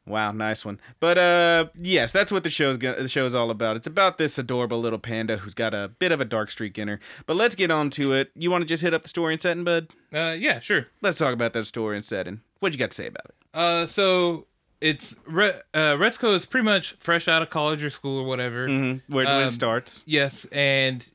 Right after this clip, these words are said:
Speaker 2: she is going into her first job, which is an office job in a building full
Speaker 1: Mm-hmm.
Speaker 2: of other anthropomorphic creatures.
Speaker 1: Mm-hmm. It's all, it's all aminals.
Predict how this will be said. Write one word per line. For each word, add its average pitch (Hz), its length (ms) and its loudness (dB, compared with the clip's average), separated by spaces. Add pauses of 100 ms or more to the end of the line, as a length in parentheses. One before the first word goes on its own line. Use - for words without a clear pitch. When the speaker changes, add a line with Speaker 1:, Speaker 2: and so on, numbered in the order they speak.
Speaker 2:
she 156 380 -6
is 135 300 -6
going 131 320 -8
into 123 320 -6
her 113 180 -2
first 120 420 -8
job, 131 380 -2
which 131 120 -4
is 131 120 -8
an 139 100 -6
office 131 380 -6
job 131 320 -4
in 127 80 -6
a 120 40 -4
building 120 360 -6
full 120 100 -4
Speaker 1:
Mm-hmm. 131 160 -2
Speaker 2:
of 120 100 -8
other 127 280 -6 (340)
anthropomorphic 127 720 -4
creatures. 147 480 -2
Speaker 1:
Mm-hmm. 127 440 -2
It's 139 140 0
all, 143 260 6
it's 131 200 0
all 151 160 2
aminals. 123 560 0